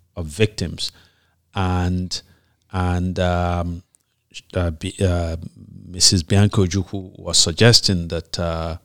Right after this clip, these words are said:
uh, the outgoing governor's wife was thoroughly,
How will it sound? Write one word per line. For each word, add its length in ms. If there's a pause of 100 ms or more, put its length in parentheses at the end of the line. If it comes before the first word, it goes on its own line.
(640)
uh, 200
the 440
outgoing 480
governor's 540
wife 580 (440)
was 580 (1080)
thoroughly, 840